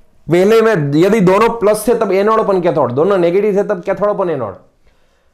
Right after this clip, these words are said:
मगर एक पॉजिटिव और एक नेगेटिव है तब एनोड मल्टीप्लाई कैथोड करना है। चलो, ई सेल is equal to E naught cell minus, इसको यदि ज़ीरो पॉइंट ज़ीरो फ़ाइव नाइन वन में लिख दूं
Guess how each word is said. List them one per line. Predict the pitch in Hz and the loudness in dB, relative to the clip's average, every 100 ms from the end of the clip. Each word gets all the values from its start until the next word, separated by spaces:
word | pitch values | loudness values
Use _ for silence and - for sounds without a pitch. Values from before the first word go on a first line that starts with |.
| - | -10
मगर | 139 180 | -8 -6
एक | 202 208 | -8 -6
पॉजिटिव | 220 180 196 214 | -6 -4 -4 -4
और | 202 | -4
एक | 175 147 | -6 -8
नेगेटिव | 147 170 208 190 | -8 -6 -4 -2
है | 180 | -2
तब | 160 - | -6 -12
एनोड | 127 170 160 165 139 | -8 -2 -2 -2 -6
मल्टीप्लाई | 160 185 185 185 | -6 -6 -6 -6
कैथोड | 156 139 151 127 | -6 -4 -4 -2
करना | 117 98 | -6 -6
है। | 87 - - _ _ _ - - _ - - - | -10 -14 -18 _ _ _ -20 -20 _ -20 -18 -10
चलो, | 110 - | -10 -8
ई | 156 202 | -8 -8
सेल | - 208 214 226 - - _ - - _ _ _ _ _ - | -4 0 0 -2 -10 -20 _ -20 -20 _ _ _ _ _ -20
is | - 131 117 | -12 -8 -4
equal | 143 135 | -2 -2
to | 131 | -4
E | 131 | -4
naught | 160 202 | -2 -2
cell | - 214 214 220 - - - - - - _ _ _ _ _ _ - - - - 101 | 0 0 0 -2 -6 -20 -20 -20 -20 -20 _ _ _ _ _ _ -20 -20 -20 -18 -6
minus, | 123 139 113 - - _ _ _ _ _ _ _ _ _ 143 | -4 -2 -4 -8 -20 _ _ _ _ _ _ _ _ _ -4
इसको | 151 - 185 180 180 - - | -4 -2 -2 0 -2 -6 -6
यदि | 151 170 160 - _ _ - 123 | -2 -2 -4 -8 _ _ -16 -12
ज़ीरो | 104 113 147 | -8 -2 -2
पॉइंट | 165 165 156 | -2 -4 -4
ज़ीरो | 113 143 165 | -4 -2 -2
फ़ाइव | 156 147 | -4 -6
नाइन | 156 156 | -4 -2
वन | 156 156 | -2 0
में | 151 | 0
लिख | 147 151 | -2 -2
दूं | 175 131 | -2 -2